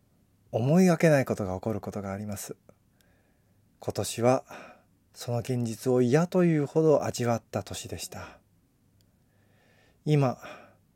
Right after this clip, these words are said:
私は自宅のパソコンを通して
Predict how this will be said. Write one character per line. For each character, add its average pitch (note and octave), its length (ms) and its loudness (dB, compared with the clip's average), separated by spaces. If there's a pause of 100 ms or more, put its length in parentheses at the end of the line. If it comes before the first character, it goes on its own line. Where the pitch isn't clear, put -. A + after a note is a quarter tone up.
(720)
私 B2+ 400 -2
は B2+ 80 4
自 A2+ 140 -4
宅 D3+ 240 4
の D3+ 120 4
パ C#3+ 120 2
ソ C#3+ 140 -2
コ C#3 140 0
ン C3 120 2
を B2 60 0
通 A#2+ 220 2
し - 100 -10
て A#2 260 -2